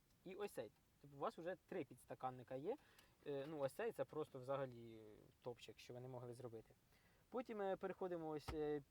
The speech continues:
підло-, підлокітник. Ну, В, до рестайла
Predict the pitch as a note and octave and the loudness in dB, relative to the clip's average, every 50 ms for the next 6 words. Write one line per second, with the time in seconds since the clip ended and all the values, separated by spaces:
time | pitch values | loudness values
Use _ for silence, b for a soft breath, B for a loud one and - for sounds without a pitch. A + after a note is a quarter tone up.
0 | - - E3+ D#3+ E3 E3+ F3 E3+ E3+ E3 - F#3+ F3 F#3 - - G#4 - C4+ B3 | -12 -10 -6 -2 2 2 4 4 2 2 0 -2 -4 -4 -2 -4 -4 -2 -2 -2
1 | G#3 - - - - - - - - - G3 G3 G3+ G3 F#3 F3+ E3+ D#3+ D#3 D3+ | -4 -4 -10 -20 -20 -20 -20 -20 -16 -10 -6 -2 0 2 2 2 0 -2 -4 -8
2 | D3+ D3+ D3 D3 D3 D3+ D3+ - D3+ D3+ D3 D3+ D3+ D#3 E3+ F3+ F3+ F3+ F3+ F3+ | -12 -12 -12 -12 -12 -12 -14 -14 -14 -12 -12 -10 -4 2 4 6 6 8 8 8
3 | F3+ F3 E3 D#3+ G3+ G3+ G3+ - - - E3+ D3+ C#3+ C3+ C3 B2 | 8 8 6 6 6 4 4 8 12 12 12 12 12 6 2 0